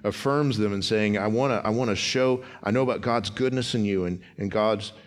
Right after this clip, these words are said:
uh, the, the knowledge that you're growing in and your ability to instruct one another," he says, "I've also written to you some bold things.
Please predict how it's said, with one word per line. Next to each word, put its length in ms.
uh, 100
the, 460
the 120
knowledge 580
that 160
you're 100
growing 380
in 180
and 100
your 120
ability 400
to 120
instruct 460
one 200
another," 400
he 120
says, 240
"I've 240
also 320
written 300
to 100
you 100
some 200
bold 360
things. 540